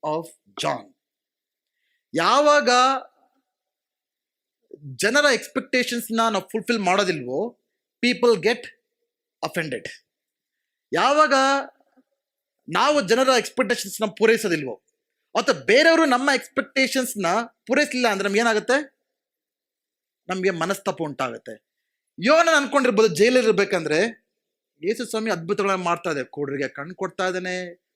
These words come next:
ಕುಂಟರಿಗೆ ಕಾಲ್ ಕೊಡ್ತಾ ಇದ್ದಾನೆ, ಕುಷ್ಠರೋಗಿಗಳನ್ನ ವಾಸಿ ಮಾಡ್ತಾ ಇದ್ದಾನೆ, ಸತ್ತವ್ರನ್ನ ಎಬ್ಬಿಸ್ತಾ ಇದ್ದಾನೆ, ನಾನ್ ಜೈಲಲ್ಲಿ ಇದ್ದೀನಿ, ಅದು ಹೆಡ್‌ಲೈನ್ಸ್ ಆವತ್ತು ಆ ದಿನಗಳಲ್ಲಿ. ಸ್ನಾನಿಕನಾದ ಯೋಹಾನನು is a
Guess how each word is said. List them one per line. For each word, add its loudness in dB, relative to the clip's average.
ಕುಂಟರಿಗೆ -4
ಕಾಲ್ -2
ಕೊಡ್ತಾ -6
ಇದ್ದಾನೆ, -6
ಕುಷ್ಠರೋಗಿಗಳನ್ನ -2
ವಾಸಿ -4
ಮಾಡ್ತಾ -2
ಇದ್ದಾನೆ, -4
ಸತ್ತವ್ರನ್ನ -2
ಎಬ್ಬಿಸ್ತಾ -2
ಇದ್ದಾನೆ, -4
ನಾನ್ -4
ಜೈಲಲ್ಲಿ 2
ಇದ್ದೀನಿ, -2
ಅದು -2
ಹೆಡ್‌ಲೈನ್ಸ್ -2
ಆವತ್ತು -2
ಆ 2
ದಿನಗಳಲ್ಲಿ. -4
ಸ್ನಾನಿಕನಾದ 0
ಯೋಹಾನನು 2
is 2
a 2